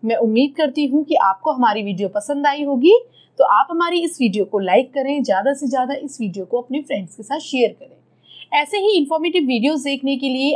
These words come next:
आप हमारे चैनल को subscribe जरूर कर लें। और हाँ, अगर आपके पास कोई भी सवाल है तो आप हमसे जरूर पूछें। हम video live होने के एक घंटे के अंदर आए सभी सवालों के जवाब देने की पूरी कोशिश करेंगे।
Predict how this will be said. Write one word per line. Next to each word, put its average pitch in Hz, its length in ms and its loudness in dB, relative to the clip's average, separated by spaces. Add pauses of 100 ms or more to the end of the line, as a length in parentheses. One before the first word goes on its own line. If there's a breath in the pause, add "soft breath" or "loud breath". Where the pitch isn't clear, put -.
आप 220 200 2
हमारे 247 260 4
चैनल 185 260 0
को 220 140 -4
subscribe 233 520 2
जरूर 190 300 -4
कर - 180 0
लें। - 160 -18 (580 soft breath)
और 247 140 4
हाँ, - 500 -2
अगर 214 240 0
आपके - 280 0
पास 233 340 -2
कोई 240 200 2
भी 320 140 2
सवाल 190 380 2
है 180 160 -10
तो 254 120 -2
आप 220 180 2
हमसे 220 240 -4
जरूर 214 400 2
पूछें। 294 320 -4 (500 soft breath)
हम 339 140 2
video 330 280 2
live 277 340 2
होने 247 220 0
के 208 120 -6 (240)
एक 262 140 -2
घंटे 226 260 0
के 202 160 -2
अंदर 185 260 -4
आए 214 120 4
सभी 262 300 2
सवालों 208 420 0
के 196 140 -6
जवाब 180 380 2
देने 240 220 -2
की 311 140 -4
पूरी 247 320 0
कोशिश 220 340 2
करेंगे। 170 440 -2